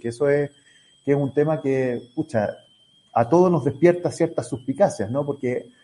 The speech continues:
al comparar, eh, los resultados de contagio en muchos otros países en condición similar, cantidad de habitantes, etcétera, ¿no? Eh,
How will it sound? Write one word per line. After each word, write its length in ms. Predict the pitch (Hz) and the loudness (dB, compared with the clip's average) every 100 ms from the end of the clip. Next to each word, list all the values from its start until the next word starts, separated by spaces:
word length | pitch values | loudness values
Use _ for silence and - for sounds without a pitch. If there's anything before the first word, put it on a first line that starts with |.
| _ - | _ -4
al 160 | 117 | -2
comparar, 680 | 120 113 120 135 165 175 - | -2 0 4 6 4 2 -2
eh, 640 | 127 123 120 117 113 113 - _ _ 123 | -2 0 0 0 -2 -4 -14 _ _ 2
los 140 | 120 | 4
resultados 720 | 120 123 117 151 151 151 147 | 2 -2 2 6 8 8 6
de 100 | 127 | 4
contagio 680 | 120 107 - 160 - 120 104 | 0 0 4 4 4 -2 -2
en 120 | 104 | -2
muchos 280 | 127 147 131 | -4 -6 -8
otros 180 | 139 131 | -8 -4
países 460 | 127 131 139 - 107 | -2 0 -2 -2 -4
en 100 | 101 | -4
condición 400 | 107 101 - 120 | -6 -8 -10 -8
similar, 560 | 110 110 127 139 123 | -4 0 2 2 2
cantidad 340 | 117 104 113 113 | -2 -2 0 2
de 80 | 104 | 2
habitantes, 680 | 104 117 135 135 131 202 | 0 2 2 2 -2 -6
etcétera, 440 | 147 - 151 143 143 | -8 -4 -4 -4 -6
¿no? 200 | 151 - _ _ _ _ _ | -8 -14 _ _ _ _ _
Eh, 960 | 123 123 117 113 113 110 110 107 107 | -2 2 4 4 4 2 2 0 -2